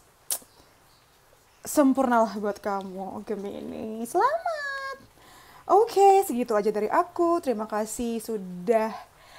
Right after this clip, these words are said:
apa ya, mengizinkan aku untuk membacakan bulan April ini untuk kalian. Kalau kalian suka videonya, please like, komen. Komen apapun, termasuk ide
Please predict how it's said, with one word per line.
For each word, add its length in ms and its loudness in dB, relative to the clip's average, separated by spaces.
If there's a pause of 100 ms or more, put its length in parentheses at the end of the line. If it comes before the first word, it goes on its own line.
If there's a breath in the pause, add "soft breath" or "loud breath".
(380 loud breath)
apa 220 2
ya, 180 0
mengizinkan 560 -2
aku 560 -8
untuk 240 -8
membacakan 960 -8
bulan 240 -8
April 560 -6
ini 320 -4
untuk 160 -10
kalian. 720 -4
Kalau 160 2
kalian 160 -2
suka 160 -6
videonya, 380 -4
please 260 -6
like, 240 2 (140)
komen. 340 0 (480 loud breath)
Komen 160 -4
apapun, 320 0
termasuk 400 -8
ide 320 -6